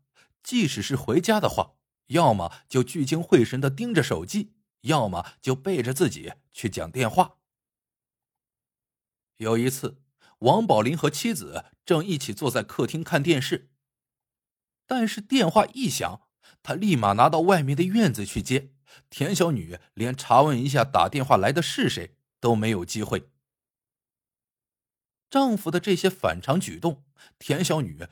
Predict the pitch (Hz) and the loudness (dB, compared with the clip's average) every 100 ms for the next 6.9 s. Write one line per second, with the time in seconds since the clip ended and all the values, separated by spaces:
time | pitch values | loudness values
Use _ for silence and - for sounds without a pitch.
0 | _ - 135 123 117 - 107 113 90 - | _ -8 -4 -2 -4 0 4 4 0 -4
1 | 95 117 - _ _ _ _ _ _ 120 | -2 -2 -4 _ _ _ _ _ _ 0
2 | 123 - 127 - 101 120 - 143 120 127 | 0 4 2 2 -6 -6 0 0 0 0
3 | 131 135 120 127 139 214 117 87 - _ | 2 0 0 -2 -2 -2 -4 -6 -14 _
4 | _ _ - 127 123 135 113 73 80 - | _ _ -2 2 2 2 0 -2 -14 -18
5 | _ - 123 - 135 104 101 - 85 113 | _ -8 -6 -4 -2 -2 -4 -8 -4 -4
6 | 110 127 107 147 - 170 90 120 | -2 -4 -2 -4 -2 -2 -4 -8